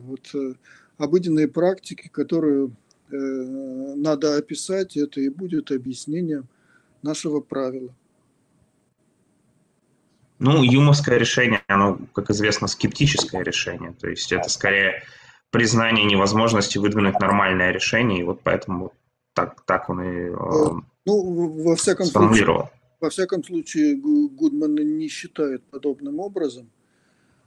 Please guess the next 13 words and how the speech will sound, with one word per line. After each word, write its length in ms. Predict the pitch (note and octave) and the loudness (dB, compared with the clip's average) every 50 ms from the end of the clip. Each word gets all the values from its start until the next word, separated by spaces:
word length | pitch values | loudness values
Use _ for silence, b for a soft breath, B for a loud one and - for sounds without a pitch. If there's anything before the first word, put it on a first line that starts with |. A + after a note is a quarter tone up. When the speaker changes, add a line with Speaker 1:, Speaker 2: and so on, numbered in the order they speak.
| _ _ _ _ _ - | _ _ _ _ _ -6
Speaker 1:
Э, 60 | D3+ | -2
он 380 | C#3+ D3 D3 D3+ E3 E3+ D#3+ D3+ | 0 2 2 2 0 0 -2 -2
считает, 580 | - - D3+ - - D#3+ D#3 D3+ D3+ D3+ - - | -4 -6 -6 0 2 2 4 2 2 0 -2 -2
э, 200 | D#3 D3 D3 C#3 B2+ C#3+ | 0 0 0 -2 -4 -6
решение 460 | C#3 D3 C3+ - E3+ D#3+ D#3 D#3 D#3 D3 C#3+ | -6 -6 -6 -4 -4 -2 0 2 2 2 2
Юма 340 | D3+ E3+ D#3 D3+ D3 C#3 C3+ - D3+ C#3+ B2+ | 2 0 0 -2 -2 -4 -6 -10 -18 -20 -18
в 60 | - | -14
целом 580 | - - F3 F3 F3 E3+ D#3+ D#3 D3+ C#3 C3+ C3 - _ _ _ _ | -6 -2 0 0 0 0 -2 -4 -6 -8 -12 -16 -20 _ _ _ _
правильным. 640 | - D3+ D#3+ D3+ D3 C3 C3 B2 B2 B2+ B2 A#2 A2+ _ _ | -4 0 0 0 0 -2 -4 -6 -8 -10 -12 -16 -20 _ _
Именно 340 | - D3+ D3 D3 C#3+ C#3+ C#3+ | 0 0 2 2 2 0 -2
так 300 | C#3 - F#3 G3+ G3 - | -2 -4 -4 -4 -4 -6
мы 160 | F3 D#3 C#3 | -6 -6 -4
получаем 600 | B2 - C#3+ C3+ C3+ C3 - - E3+ D#3+ D#3+ D#3+ | -4 -4 -2 -2 -4 -4 -4 -6 -6 -4 -6 -8